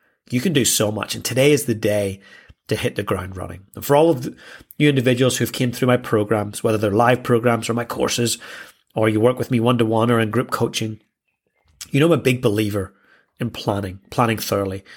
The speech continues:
So for all of you, I know you will have your plan in place already. But if, if you haven't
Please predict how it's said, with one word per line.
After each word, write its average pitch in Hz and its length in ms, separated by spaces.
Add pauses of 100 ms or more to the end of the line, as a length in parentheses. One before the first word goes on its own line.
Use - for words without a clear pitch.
(220)
So - 400 (180)
for - 160
all 139 120
of 120 100
you, 151 340
I 113 80
know 113 120
you 117 160
will 110 100
have 123 800 (480)
your 120 120
plan 117 280
in 113 80
place 107 260
already. 95 240
But 101 140
if, - 180 (240)
if - 100
you 165 60
haven't 175 380